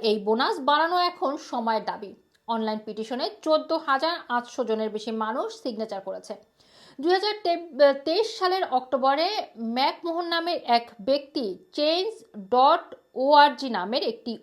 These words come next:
ওয়েবসাইট খোলেন। ব্যাংক অফ ইংল্যান্ডের ক্যালকুলেটর অনুযায়ী মুদ্রাস্ফীতির সাথে সামঞ্জস্য রাখলে এই পেমেন্ট বর্তমানে একশো চোদ্দ পাউন্ড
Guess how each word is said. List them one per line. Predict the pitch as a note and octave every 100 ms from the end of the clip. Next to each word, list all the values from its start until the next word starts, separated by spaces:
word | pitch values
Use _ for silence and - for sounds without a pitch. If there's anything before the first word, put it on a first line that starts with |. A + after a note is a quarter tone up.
| -
ওয়েবসাইট | A#3+ D4 D#4 - D#4 D#4
খোলেন। | F#3+ F3 F3 - _ _ - -
ব্যাংক | A#3 D4+ F#4 A4
অফ | G#4+
ইংল্যান্ডের | F4+ F4+ F4+ F4 F#4 F4+ C4+ - _
ক্যালকুলেটর | - C#4 C#4 D4 C#4 C#4 D4 C#4+ A#3+
অনুযায়ী | A#3+ G#3+ A#3+ G4
মুদ্রাস্ফীতির | B3+ G#3 A3+ - A3
সাথে | A3+ A#3+ F4 A4
সামঞ্জস্য | F#4+ C4 B3 B3 B3+
রাখলে | A#3+ A3+ B3 F4+
এই | - A#3
পেমেন্ট | A#3 B3+ C4+ G#4+
বর্তমানে | G4+ E4+ D#4+ C#4 G#3 D#4+ A4+ - -
একশো | - B3 - C4+
চোদ্দ | C4+ D4 C#4+ F4+
পাউন্ড | F4+ E4 F#4